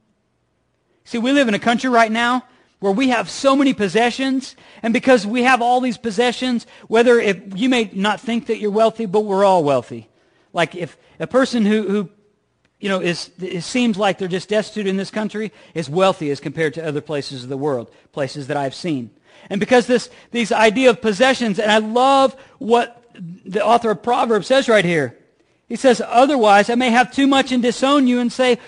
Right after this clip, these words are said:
'Who's the Lord?'" That's exactly what's happening in our country right now. We're saying, "Who's the Lord? We don't, we don't need the Lord. I've got stuff. I've got possessions. I've got a big house. I've got two cars.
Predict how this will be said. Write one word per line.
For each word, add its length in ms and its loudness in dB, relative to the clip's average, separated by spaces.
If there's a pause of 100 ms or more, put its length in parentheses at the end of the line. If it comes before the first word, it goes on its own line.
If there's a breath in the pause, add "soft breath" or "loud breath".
(120)
'Who's 320 2
the 100 -2
Lord?'" 500 2 (580 soft breath)
That's 160 -2
exactly 460 2
what's 180 0
happening 320 0
in 80 0
our 80 0
country 320 -2
right 240 2
now. 280 0 (200 loud breath)
We're 120 0
saying, 300 2 (180 loud breath)
"Who's 260 6
the 120 -2
Lord? 380 4
We 60 2
don't, 200 2 (140 loud breath)
we 80 -4
don't 160 4
need 160 2
the 100 2
Lord. 220 2
I've 180 0
got 220 0
stuff. 480 2
I've 140 -2
got 180 -4
possessions. 420 -2
I've 160 2
got 120 2
a 40 4
big 160 -2
house. 300 2
I've 160 -4
got 160 -4
two 140 -4
cars. 480 2